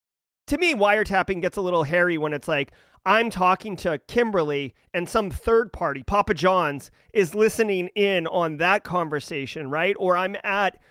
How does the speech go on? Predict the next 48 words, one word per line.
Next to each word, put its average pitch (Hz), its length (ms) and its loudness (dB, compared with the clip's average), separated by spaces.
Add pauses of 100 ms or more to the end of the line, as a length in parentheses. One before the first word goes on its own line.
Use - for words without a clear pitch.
(640)
you 208 100 0
know, 165 200 2
simply 254 360 -2
cyber 208 400 2
dot 180 300 2
I 185 300 2
O 175 140 2
website 160 600 -2
and 180 140 -2
somehow 190 340 0
Papa 190 360 -4
John's 156 600 -2
is 170 420 -2 (600)
looking 220 440 0
at 160 280 -2
the 190 80 -4
traffic 160 420 -2
there. 160 220 0
That, 196 500 0
that 226 340 2
to 208 120 -2
me 196 160 0
is, 147 100 -4
like, 151 140 -8
a 127 40 -16
clear 190 220 -2
cut 147 240 -6
case 165 260 -8
of, 147 60 -14
like, 131 160 -6
what 160 160 -2
are 180 40 -6
you 190 120 -8
doing? 151 320 -2
Get 156 220 -4
your 170 100 -8
face 160 480 -4
out 147 140 -2
of 143 60 -4
mine. 131 300 -6 (640)
This 262 500 2
is 214 140 0
a 220 60 0
little 214 180 2
different, 208 420 0
but 269 140 -6
we'll 302 160 6
see. 151 380 0